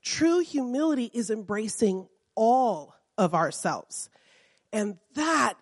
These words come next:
if we could just get that one sentence, I think in some ways Christians actually have a worse time at humility because we think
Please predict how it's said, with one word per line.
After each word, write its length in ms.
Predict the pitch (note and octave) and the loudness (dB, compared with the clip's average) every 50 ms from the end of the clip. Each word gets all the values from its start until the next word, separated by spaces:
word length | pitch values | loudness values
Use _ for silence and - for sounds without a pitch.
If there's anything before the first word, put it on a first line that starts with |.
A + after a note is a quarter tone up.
| _ _ _ - - - | _ _ _ -20 -20 -10
if 220 | - C4+ A3+ - - | -8 -8 -6 -2 2
we 140 | D#4 F4+ F4+ | 2 2 2
could 200 | - - D4 - | 0 -4 -6 -6
just 260 | - D4 C4+ - - | -4 -6 -6 -4 -2
get 200 | C4 C#4 C#4 - | -2 -2 0 0
that 220 | A3+ G3+ G#3+ G#3 | 0 0 0 0
one 340 | F3+ D#3+ F3 F#3 A3+ C4+ C#4+ | -4 -4 -2 -2 -4 -4 -6
sentence, 520 | - - - C#4 D#4+ - - A3 G3+ - | -8 -6 -4 -4 -4 -2 -4 -4 -4 -4
I 120 | - B3 C#4 | -4 -6 -4
think 540 | - - F#4+ G4+ - - - - F#3 - _ | -2 0 -2 -2 -2 -6 -18 -20 -20 -18 _
in 180 | - C4 B3+ C#4 | -8 -6 -4 -4
some 300 | - - - D#4+ F4 E4+ | -4 -2 -2 -2 0 0
ways 240 | E4 E4+ D4+ B3 - | 0 0 0 0 -2
Christians 460 | - - D#4+ D#4 - - E4 C#4+ - | -4 -4 -4 -2 -2 -2 -4 -2 -2
actually 400 | - G#3+ A3 - - B3 C4 C4 | -2 -2 -2 -2 -2 -2 -2 -2
have 220 | F#3+ - A3 A3 | 0 0 0 0
a 80 | G#3 G3 | 0 0
worse 520 | F#3+ F#3 F3 G3 A3+ C#4+ E4 D#4 - - | -2 0 0 0 2 2 0 -2 -4 -8
time 400 | - - - F#3 D#3+ D#3+ D#3 D#3 - | -12 -10 -6 -4 -4 -4 -4 -6 -8
at 80 | D3+ | -12
humility 680 | - - - A3 F#3 F#3+ F#3 F3 E3 D#3+ D#3 D3+ - - _ - - - - - - | -10 -6 -2 0 2 2 2 2 2 -2 -4 -8 -14 -18 _ -20 -20 -20 -20 -4 2
because 420 | - D4 C#4 - C#4+ C#4+ C4 - A#3+ | 2 2 4 4 2 0 2 0 -2
we 380 | A3+ G#3+ A#3 C#4+ D#4+ E4 F#4+ | -2 0 2 2 4 4 2
think 460 | F4+ - - C#4 A#3+ G#3 G3 A3 - | 0 2 4 4 4 4 4 2 -2